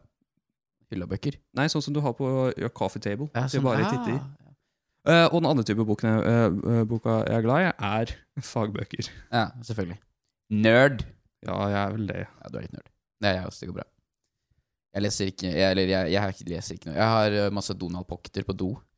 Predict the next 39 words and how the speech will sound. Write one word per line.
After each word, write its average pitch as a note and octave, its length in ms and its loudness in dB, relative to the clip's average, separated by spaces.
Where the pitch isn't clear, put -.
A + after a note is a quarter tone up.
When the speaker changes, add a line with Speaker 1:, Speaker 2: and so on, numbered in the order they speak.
Speaker 1:
Eh, G2 800 2
<laughs> - 60 -2
det - 100 2
er C3+ 160 4
liksom - 240 0
så - 240 2
der G#2+ 160 4
jeg G2+ 80 0
leser G2 240 -2
mest. A#2 300 0
Ellers A#2 220 2
så D3 80 6
leser G#2+ 320 2
jeg A#2+ 140 0
typ A#2 240 0
en A2 400 2
bok, G2 320 -2
eh, F#2+ 300 2
annethvert G2 400 2
år, C#3 220 4
og - 20 -4
det G#2+ 140 4
er G#2 100 2
fordi G#2 140 0
jeg G2 100 2
leser F#2+ 320 -4
mest G2 240 -8
når G2 80 -2
jeg F#2 60 -2
er - 60 -18
på - 80 -12
ferie. - 340 -6
Speaker 2:
Det A2+ 100 -2
høres G2 180 -4
jo A#2 80 -2
greit F2+ 180 -2
ut, A2+ 120 0
det. - 80 -4
Speaker 1:
Ja, - 100 4